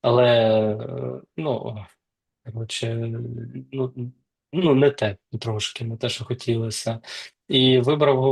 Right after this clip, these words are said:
В Т між цим універом і Неоверсіті, чисто того, що, ну, наші викладачі, е, міжнародний оцей диплом, який видається у всьому світі. Е, і програма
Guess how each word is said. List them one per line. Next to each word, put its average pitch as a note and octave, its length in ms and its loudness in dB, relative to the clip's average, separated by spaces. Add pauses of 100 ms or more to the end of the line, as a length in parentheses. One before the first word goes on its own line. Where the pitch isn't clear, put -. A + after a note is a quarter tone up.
(140)
В C3+ 40 -4
Т F#3+ 260 -2
між A2+ 320 -2 (100)
цим A#2 220 -4
універом A2+ 540 -2
і A2 360 -2
Неоверсіті, A#2 960 -2
чисто - 340 -4
того, A#2 180 0
що, - 180 -2
ну, A#2 160 4
наші C3 280 2
викладачі, C3+ 760 0 (480)
е, G#2+ 720 4 (460)
міжнародний A2+ 920 0
оцей G#2+ 240 -8
диплом, A#2+ 360 0
який G#2 220 -2
видається G2+ 460 -4
у - 20 -4
всьому G#2+ 300 -6
світі. G#2+ 460 -6 (540)
Е, G#2 400 -2 (1080)
і A#2+ 420 4
програма A2 720 2